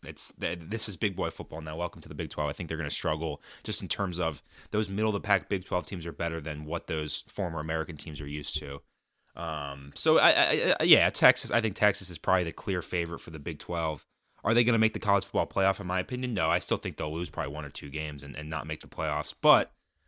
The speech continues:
um, with the Big Twelve being kinda down,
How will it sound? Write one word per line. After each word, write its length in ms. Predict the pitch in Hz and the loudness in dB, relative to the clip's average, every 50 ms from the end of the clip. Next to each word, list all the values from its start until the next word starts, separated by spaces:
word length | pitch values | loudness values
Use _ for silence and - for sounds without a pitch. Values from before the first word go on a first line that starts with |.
| _ - | _ -10
um, 500 | - 87 87 85 85 82 82 80 78 78 - - | -6 -2 -2 0 0 -2 -4 -6 -8 -10 -8 -4
with 200 | 110 131 131 - | -2 -2 0 0
the 80 | 139 | 0
Big 180 | 113 117 127 117 | 0 2 0 0
Twelve 320 | - - 120 110 101 - | 2 2 2 2 2 0
being 240 | - 110 107 110 110 | -2 0 0 0 -2
kinda 260 | 98 - 110 107 101 92 | -2 0 0 0 0 0
down, 460 | 78 92 85 87 95 101 110 123 | 0 0 2 2 4 2 2 0